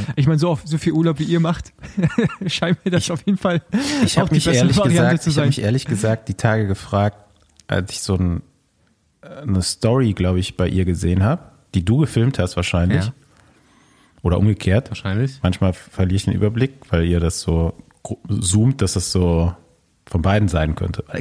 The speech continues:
Speaker 2: Eure gemeinsame Story, sagen wir mal so. Und da ist die so, hat die so krass gepaced vorne, wo ich, da, da dachte ich mir so, ist die nicht vielleicht schon heimlich vorher Rad gefahren? Und du wusstest das nicht?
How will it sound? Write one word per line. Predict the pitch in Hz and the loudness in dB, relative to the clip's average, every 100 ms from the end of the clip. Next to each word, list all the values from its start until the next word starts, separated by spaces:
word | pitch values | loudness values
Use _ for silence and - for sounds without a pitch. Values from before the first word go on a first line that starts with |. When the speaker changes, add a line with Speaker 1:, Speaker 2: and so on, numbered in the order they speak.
| 131 | 0
Speaker 2:
Eure | 165 170 165 | 2 2 2
gemeinsame | 156 156 139 127 | 2 2 0 -2
Story, | - 95 85 | -2 -2 -2
sagen | 76 104 | -2 -2
wir | 95 | -2
mal | 85 | -4
so. | 80 85 - - - - - - _ | -6 -10 -12 -20 -20 -20 -20 -20 _
Und | 95 | -2
da | 104 | 0
ist | 107 | 0
die | 113 | 0
so, | 95 101 98 98 - _ _ _ _ _ | 2 2 2 0 -4 _ _ _ _ _
hat | - 104 | 0 2
die | 101 | 2
so | 98 | 0
krass | - 120 135 | -2 -2 -2
gepaced | - 123 104 113 - | 0 0 2 0 -6
vorne, | - 90 80 95 156 - _ - | -6 -2 2 2 0 -4 _ -6
wo | 85 | -6
ich, | - | -4
da, | - 95 | -4 0
da | 101 | 0
dachte | 113 | 0
ich | - | 0
mir | 110 | 0
so, | 92 90 - - _ _ _ _ _ _ _ | 0 -2 -4 -14 _ _ _ _ _ _ _
ist | - - | -14 0
die | 120 | 2
nicht | 98 - | 2 0
vielleicht | 95 101 104 | 0 0 0
schon | - 92 - | -2 0 2
heimlich | 113 117 110 - | 2 2 -2 -2
vorher | 123 120 95 | 0 0 0
Rad | 104 - | -4 -4
gefahren? | 85 - 78 92 139 - _ _ _ _ _ _ _ _ _ _ | -6 -2 0 0 -2 -8 _ _ _ _ _ _ _ _ _ _
Und | 95 | -4
du | 90 | -2
wusstest | 127 - - | -4 -4 -4
das | 85 90 | -4 -2
nicht? | 110 - | 0 0